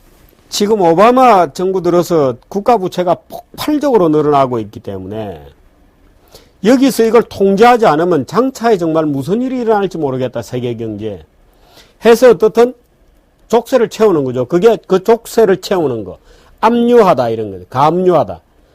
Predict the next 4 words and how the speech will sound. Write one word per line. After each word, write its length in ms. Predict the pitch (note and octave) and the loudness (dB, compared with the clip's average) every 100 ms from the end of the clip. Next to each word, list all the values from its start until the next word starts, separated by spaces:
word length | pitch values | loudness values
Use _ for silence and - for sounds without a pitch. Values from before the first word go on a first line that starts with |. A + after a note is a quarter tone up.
| _ | _
족쇄를 480 | A3+ B3 - A#3+ A3 | 0 2 2 2 2
채운 400 | - A3 G#3+ G3 | 2 2 4 4
게 180 | G#3+ G#3+ | 4 4
시퀘스터인데 1080 | - G3+ - G3 - D3 A2+ B2 A2+ D#2+ | 0 -8 -4 -4 -4 -8 -6 -6 -6 -8